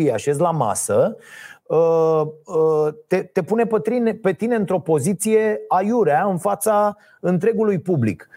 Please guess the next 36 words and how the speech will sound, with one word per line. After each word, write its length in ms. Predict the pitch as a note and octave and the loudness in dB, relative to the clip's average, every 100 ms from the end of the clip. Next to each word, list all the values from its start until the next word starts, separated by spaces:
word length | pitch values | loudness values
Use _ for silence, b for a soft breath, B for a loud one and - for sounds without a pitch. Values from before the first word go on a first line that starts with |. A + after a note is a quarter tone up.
| B B | B B
Sigur 480 | - A#3+ B3+ C4 | -2 0 0 -2
că 140 | F#3+ A3 | 0 0
aici 380 | G3+ F#3+ F#3+ F3 | 2 2 0 0
există 440 | D3+ D#3 - A3+ | 0 0 0 2
o 120 | G#3+ | 2
discuție. 580 | F3 F3 - F3 - C3 | 0 -4 -4 -4 0 0
Bă, 180 | G#2+ F#3 | 0 -2
stai 200 | - G#3 | -2 -2
puțin, 360 | F#3 F#3+ A#3+ | -2 -2 -2
că 180 | F#3 E3 C#3+ | 2 2 2
ești 320 | C3 D3+ - | 0 -4 -4
presă 400 | - A#3 - C#3+ | -2 0 0 -2
și 120 | A#2 | -4
că 120 | - A#2 | -6 -2
trebuie 220 | - F3+ | 0 0
să 100 | D3+ | -2
stai 200 | E3+ F3 | -2 0
de 80 | E3 | 2
vorbă 260 | F3 F3+ | 2 0
cu 120 | E3+ | -2
toată 260 | D#3+ F#3 G#3 | -2 -2 0
lumea. 280 | A3+ G#3 C3 | 0 0 0
Da, 360 | A#2+ C4 E3+ - B B | 0 0 0 -6 B B
dar 160 | B C#3+ | B 0
unul 260 | E3+ A#3+ B3 | 2 0 0
care 240 | G#3 G3 | 0 0
vine 260 | D#3+ G#3 A3+ | 2 2 0
și 140 | - | 0
îmi 100 | F3 | -4
spune 320 | - G3 G#3 | -2 0 2
mie, 280 | F3 F#3 G3+ | 2 2 2
"Bă, 180 | C#3+ F#3+ | 2 0
femeia 460 | - D3+ C#3 F#3+ G3+ | 0 -2 0 0 0
nu 160 | F3 | 0
e 120 | G3+ | 2
om" 380 | F#3 C3 D3 G#3 | 2 2 0 -2